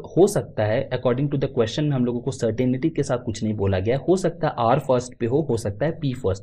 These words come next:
पे हो, तो this statement can be false also। बाकी स्टेटमेंट भी चेक कर लेते हैं, "P is ahead of T",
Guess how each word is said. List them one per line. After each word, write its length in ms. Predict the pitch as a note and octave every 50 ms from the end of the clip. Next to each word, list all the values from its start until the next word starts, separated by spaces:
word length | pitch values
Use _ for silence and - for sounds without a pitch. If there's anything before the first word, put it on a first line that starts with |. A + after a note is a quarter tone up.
| - -
पे 60 | F2+
हो, 180 | F#2 G2 G2 - - - - - - - - -
तो 340 | G#3+ F3 - - - - - - C3
this 260 | A2+ A#2 F3+ A#3+ A#3+
statement 600 | - - - C3 B2 B2+ C#3 C#3 C3+ C3 C#3 C3 - - - _ - - - _ -
can 180 | E3+ F#3 G#3 A3+
be 160 | A3 G3 G3+ F#3+ G3 - A#2+
false 320 | A2 A2 A2+ A2+ - -
also। 300 | E2 D#2 D#2+ - - - - - _ _ _ _ _ _ _ - C3+
बाकी 300 | B2 A2+ A2 - D#3+ D#3
स्टेटमेंट 360 | - D#3+ C#3+ D3 D#3 D3 C#3+
भी 60 | D3
चेक 220 | D3 - C#3 -
कर 100 | - C#3
लेते 260 | B2+ B2+ B2 B2+ C#3 C#3+
हैं, 60 | - - _ _ _ _ _ _ _ _ _ _ G#3+
"P 160 | A3 A#3+ A3+
is 300 | A3 A3 A3 - - D3
ahead 260 | C3+ C3 B2+ A#2 G#2
of 20 | - - -
T", 140 | E2+ F#2